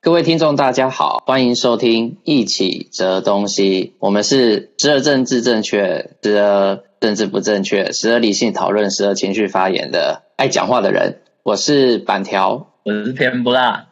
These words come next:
Speaker 2: 我们今天来谈一谈香港立定国安法这件事情，跟将来可能会发动的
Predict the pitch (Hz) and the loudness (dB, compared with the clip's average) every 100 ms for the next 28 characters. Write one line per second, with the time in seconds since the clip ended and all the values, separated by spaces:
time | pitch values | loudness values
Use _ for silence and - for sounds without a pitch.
0 | _ - 120 147 180 202 214 156 135 139 | _ -8 -4 -2 0 4 4 4 2 0
1 | - 120 151 143 113 113 - 135 139 123 | 0 0 0 0 0 -2 0 0 0 -2
2 | 101 107 120 117 113 107 98 104 113 117 | 0 -2 -2 -2 -4 -4 -2 -2 -2 -2
3 | 95 92 107 107 107 104 107 101 90 90 | -4 -2 -2 0 -2 -2 -6 -6 -8 -8
4 | - 113 117 117 - 123 123 104 104 104 | -2 0 0 -2 -2 0 2 0 -2 -6
5 | 95 110 113 110 104 104 113 101 98 92 | -6 -4 -2 0 0 -2 -4 -4 -6 -10
6 | 85 - | -10 -14